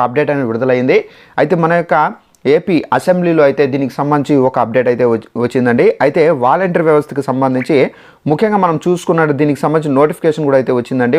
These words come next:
ఒకసారి ఆ నోటిఫికేషన్లో ఏమి ఇచ్చారో ఏంటో దానికి సంబంధించి చదివి ఎక్స్‌ప్లెయిన్ అయితే చేస్తాను. వాలంటీర్ వ్యవస్థపై ప్రభుత్వం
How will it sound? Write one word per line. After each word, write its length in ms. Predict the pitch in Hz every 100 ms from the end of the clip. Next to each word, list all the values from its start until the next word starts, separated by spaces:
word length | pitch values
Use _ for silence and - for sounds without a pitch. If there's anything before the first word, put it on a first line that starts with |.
| 151
ఒకసారి 260 | 127 147 147
ఆ 20 | 135
నోటిఫికేషన్లో 560 | 147 165 - 143 139 127
ఏమి 120 | 131 131
ఇచ్చారో 200 | 139 135 123
ఏంటో 160 | 123 120
దానికి 200 | 123 117
సంబంధించి 300 | 123 127 120 123
చదివి 260 | 123 127
ఎక్స్‌ప్లెయిన్ 340 | 117 - 127 120
అయితే 100 | 113 117
చేస్తాను. 360 | 113 127 160 - - - - 135
వాలంటీర్ 380 | 180 226 226 202
వ్యవస్థపై 340 | 185 175 175 175 147
ప్రభుత్వం 340 | 151 160